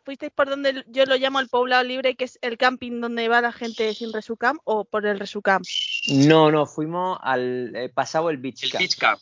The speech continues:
Speaker 1: Ah, Beach
Speaker 3: Claro,
Speaker 1: Camp.
Speaker 3: porque
Speaker 1: El
Speaker 3: nosotros
Speaker 1: pico.
Speaker 3: aparcamos por ahí, cerca de la playa,
Speaker 2: O sea,
Speaker 3: un sitio espectacular.
Speaker 2: el, el, en la playa, en Cadios.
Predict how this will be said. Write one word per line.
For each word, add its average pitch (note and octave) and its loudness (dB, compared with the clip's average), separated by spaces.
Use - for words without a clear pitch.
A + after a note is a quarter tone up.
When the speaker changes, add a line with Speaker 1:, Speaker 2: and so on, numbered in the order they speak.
Speaker 1:
Ah, G#3+ -12
Beach G#3 -12
Speaker 3:
Claro, D#3+ 6
Speaker 1:
Camp. B2 2
Speaker 3:
porque A#2+ -10
Speaker 1:
El - 2
Speaker 3:
nosotros A#3+ 4
Speaker 1:
pico. F3+ 8
Speaker 3:
aparcamos E3 2
por D3+ 4
ahí, D#3+ 6
cerca D#3 -2
de C#3+ 6
la B2 6
playa, D3 2
Speaker 2:
O - -4
sea, C3 8
Speaker 3:
un A#2+ 6
sitio A#2 2
espectacular. G#2+ -8
Speaker 2:
el, B2 -8
el, G#2 -8
en A#2 -6
la A#2 -2
playa, D#3+ 2
en C3+ -14
Cadios. G#2+ -10